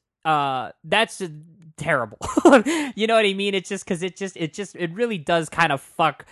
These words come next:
the stakes in these books when you can't,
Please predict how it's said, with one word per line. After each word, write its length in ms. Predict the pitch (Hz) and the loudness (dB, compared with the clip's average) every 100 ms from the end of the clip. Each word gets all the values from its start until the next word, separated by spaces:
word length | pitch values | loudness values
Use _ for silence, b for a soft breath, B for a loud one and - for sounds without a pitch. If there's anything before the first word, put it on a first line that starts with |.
| b | b
the 80 | 147 | -8
stakes 680 | - - 151 131 - - b b b | -6 -2 -2 -2 -10 -14 b b b
in 100 | 147 | -8
these 200 | 147 131 | -6 -6
books 480 | 117 165 147 - - | 0 2 2 -2 -12
when 280 | 135 143 135 | -6 -4 -4
you 140 | 135 | -8
can't, 480 | 131 - 139 135 135 | -10 -10 -6 -4 -6